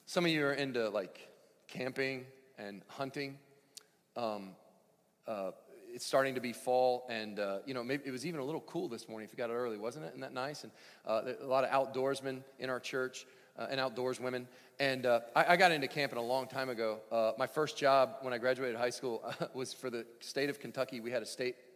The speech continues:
R A camp, Royal Ambassador camp, and I was a camp counselor at R A camp. And, you know, that, that, that's, that's a, that's a recipe for disaster. I mean, let's take, like, eighteen-year-old boys and send them out in the woods with, like, twenty-eight-year-olds. "Hope you guys live,"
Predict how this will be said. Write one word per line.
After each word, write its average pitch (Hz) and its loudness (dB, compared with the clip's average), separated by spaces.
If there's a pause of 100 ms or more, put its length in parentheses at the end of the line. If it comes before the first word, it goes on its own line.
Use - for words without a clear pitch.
R 120 4
A 120 2
camp, 147 -6
Royal 127 0
Ambassador 120 -2
camp, 160 -10 (640)
and 123 -2
I 123 2
was 117 -4
a 113 -4
camp 143 -2
counselor 127 -2
at 98 -6
R 113 4
A 123 2
camp. 104 -8 (240)
And, 135 -6 (100)
you 202 -6
know, 190 2
that, - -2
that, - -6 (540)
that's, - -4
that's 208 -4
a, - -4 (1120)
that's 247 4
a 196 6
recipe 139 2
for 113 -8
disaster. 98 -6
I 151 0
mean, 165 0
let's 214 0
take, 208 2
like, 147 0
eighteen-year-old 175 4
boys 127 4
and 131 -6
send 185 6
them 175 6
out 156 8
in 170 2
the 165 4
woods 147 6
with, 131 2
like, 131 6
twenty-eight-year-olds. 156 0
"Hope 220 2
you 247 -2
guys 240 10
live," 262 12